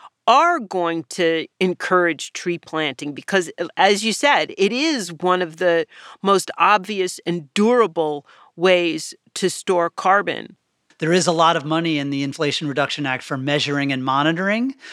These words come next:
Speaker 2: Um, and I have no idea how they're gonna do it for soil carbon, but I
Speaker 1: But
Speaker 2: know
Speaker 1: we
Speaker 2: how
Speaker 1: know
Speaker 2: they
Speaker 1: how
Speaker 2: can
Speaker 1: to
Speaker 2: do
Speaker 1: do
Speaker 2: it
Speaker 1: it
Speaker 2: for
Speaker 1: for
Speaker 2: trees.
Speaker 1: trees.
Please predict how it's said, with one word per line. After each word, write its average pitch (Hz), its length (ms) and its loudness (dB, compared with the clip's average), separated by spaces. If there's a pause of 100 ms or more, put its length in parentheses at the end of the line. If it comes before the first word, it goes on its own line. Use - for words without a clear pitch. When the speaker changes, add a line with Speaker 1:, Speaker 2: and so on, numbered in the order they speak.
(220)
Speaker 2:
Um, 139 320 -4 (180)
and 156 160 0
I 170 100 6
have 156 120 0
no 170 260 4
idea 175 340 2
how 156 120 -2
they're 160 100 -2
gonna 160 220 -2
do 160 180 -2
it 165 100 -2
for 165 100 -4
soil 170 340 2
carbon, 240 500 0 (320)
but 143 160 0
I 131 140 0
Speaker 1:
But 214 60 6
Speaker 2:
know 208 120 6
Speaker 1:
we - 60 4
Speaker 2:
how 180 80 6
Speaker 1:
know - 80 6
Speaker 2:
they 247 80 6
Speaker 1:
how 240 60 4
Speaker 2:
can 277 100 6
Speaker 1:
to 262 40 0
Speaker 2:
do 247 120 2
Speaker 1:
do 262 60 6
Speaker 2:
it 269 60 4
Speaker 1:
it 262 60 -2
Speaker 2:
for 320 80 0
Speaker 1:
for 277 60 0
Speaker 2:
trees. 302 640 2
Speaker 1:
trees. 339 120 -6